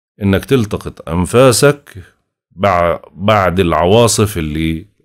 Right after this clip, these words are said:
ضربت فيك خلال الفترة الماضية. يعني بتعيد التفاؤل عندك شوي لغاية ما يوصل القمر لعندك، وبعدين أمورك إن شاء الله كلها بتصير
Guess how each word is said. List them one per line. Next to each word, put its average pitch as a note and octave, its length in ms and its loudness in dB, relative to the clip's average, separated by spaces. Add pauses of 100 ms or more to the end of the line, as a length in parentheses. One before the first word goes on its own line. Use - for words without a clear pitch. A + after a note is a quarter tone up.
(180)
ضربت F2+ 420 0
فيك G2 260 -4
خلال E2 340 -4
الفترة D#2 420 -6
الماضية. B1+ 580 -10 (720)
يعني G#2+ 460 2 (460)
بتعيد G#2+ 460 0
التفاؤل D#2 600 -2
عندك G2 380 0
شوي D3+ 560 0
لغاية G#2 600 4 (100)
ما F2 180 0
يوصل F#2 400 0
القمر E2+ 440 -4
لعندك، F2 500 0
وبعدين C#2+ 440 -4
أمورك D#2 440 -6
إن C#2+ 80 -12
شاء C#2 260 -4
الله D2+ 220 -2
كلها C#2+ 360 -10
بتصير D#2+ 580 -6